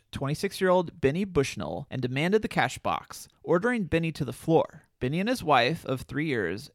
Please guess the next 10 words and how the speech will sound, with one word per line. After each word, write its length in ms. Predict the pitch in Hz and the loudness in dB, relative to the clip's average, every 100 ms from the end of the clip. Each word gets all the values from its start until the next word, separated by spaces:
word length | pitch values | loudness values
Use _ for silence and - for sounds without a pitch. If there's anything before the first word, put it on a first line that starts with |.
| - | -4
Deborah 320 | 120 113 78 | -4 -2 -6
Jean, 540 | - 160 131 117 127 - _ | -6 -6 -4 -6 -8 -14 _
lived 260 | - 151 190 | 0 0 2
in 80 | 214 | 0
the 60 | |
motel 440 | 180 165 - 117 107 | 2 0 2 0 0
and 200 | 113 120 | -2 -4
managed 340 | 156 185 - | -4 -4 -6
it 100 | - | -14
together. 460 | - - 90 - | -14 -14 -12 -14